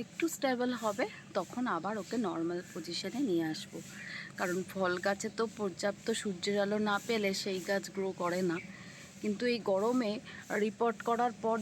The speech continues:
যদি সঙ্গে সঙ্গেই ওকে আমি রোদে দিয়ে দিই না, যে ভুলটা আমি করেছি মাঝে, তাতেই আমার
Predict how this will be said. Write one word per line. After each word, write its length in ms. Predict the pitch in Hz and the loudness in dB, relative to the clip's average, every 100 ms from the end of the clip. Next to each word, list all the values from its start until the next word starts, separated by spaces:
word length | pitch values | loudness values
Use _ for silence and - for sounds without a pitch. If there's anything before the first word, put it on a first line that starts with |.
| 214 | 0
যদি 180 | 226 233 - | 0 0 0
সঙ্গে 260 | 190 208 226 | 0 0 0
সঙ্গেই 360 | 277 277 285 285 277 | 0 2 0 0 0
ওকে 160 | 262 254 | 0 0
আমি 120 | 240 233 | -2 -4
রোদে 240 | 214 202 240 | -2 0 -2
দিয়ে 140 | 262 269 | 0 -2
দিই 120 | 254 233 | -2 -2
না, 60 | 247 302 | -2 0
যে 80 | 233 202 | -2 0
ভুলটা 320 | 220 220 240 240 | -2 -2 -2 -2
আমি 100 | 233 - | -2 -6
করেছি 360 | 202 220 - 220 202 | -4 -2 -2 -2 0
মাঝে, 260 | 180 - 214 - - - - - - - | 0 -2 -10 -10 -16 -16 -18 -18 -18 -4
তাতেই 300 | 208 208 247 262 220 | -2 -2 -2 0 0
আমার 200 | 208 | 0